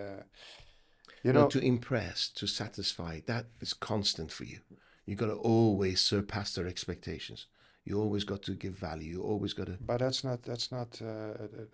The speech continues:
Speaker 1: uh, difficult for me.
Speaker 2: For you?
Speaker 1: No, it's not difficult. Also
Speaker 2: Yeah.
Speaker 1: not for our team.
Speaker 2: Wow, amazing.
Speaker 1: No, not at all. I'm
Speaker 2: So they
Speaker 1: never
Speaker 2: can, they
Speaker 1: scared
Speaker 2: can
Speaker 1: of
Speaker 2: hold
Speaker 1: that
Speaker 2: their
Speaker 1: we
Speaker 2: own with the
Speaker 1: cannot
Speaker 2: prime minister of a country, or you're the only one that they, they speak with?
Speaker 1: Sorry?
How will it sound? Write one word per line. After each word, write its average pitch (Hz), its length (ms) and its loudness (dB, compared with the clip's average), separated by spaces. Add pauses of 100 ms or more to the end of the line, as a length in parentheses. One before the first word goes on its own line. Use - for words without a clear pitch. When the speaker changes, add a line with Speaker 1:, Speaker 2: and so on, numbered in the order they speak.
(280)
Speaker 1:
uh, 113 40 -18 (320)
difficult 107 440 -8
for - 120 -16
me. 82 200 -16 (220)
Speaker 2:
For - 200 -10
you? 107 320 -2 (540)
Speaker 1:
No, 87 180 -10 (160)
it's - 120 -16
not 104 120 -10
difficult. - 400 -14 (140)
Also 117 280 0
Speaker 2:
Yeah. 113 60 -8
Speaker 1:
not 110 140 -4
for 107 140 -8
our 101 160 -6
team. 98 280 -14 (220)
Speaker 2:
Wow, 85 180 -10 (300)
amazing. 85 260 -10
Speaker 1:
No, 104 180 -6 (220)
not 107 180 0
at 101 100 -2
all. 95 200 -12 (720)
I'm 101 200 -2
Speaker 2:
So 117 100 2
they 104 100 2
Speaker 1:
never 151 140 8
Speaker 2:
can, 139 80 6
they 135 60 4
Speaker 1:
scared 139 200 6
Speaker 2:
can 139 160 12
Speaker 1:
of 131 80 10
Speaker 2:
hold 131 200 6
Speaker 1:
that 127 120 6
Speaker 2:
their 123 100 4
Speaker 1:
we 127 60 4
Speaker 2:
own 127 100 0
with 120 120 2
the 117 60 0
Speaker 1:
cannot 117 160 2
Speaker 2:
prime 117 220 0
minister 117 360 0
of 110 100 -4
a 110 40 -2
country, 120 420 -4
or 113 120 -2
you're 113 240 0
the 101 160 2
only 98 240 0
one 98 200 2
that 87 120 0
they, 87 160 -6 (360)
they 104 100 -2
speak - 340 -4
with? - 140 -10 (280)
Speaker 1:
Sorry? 170 380 0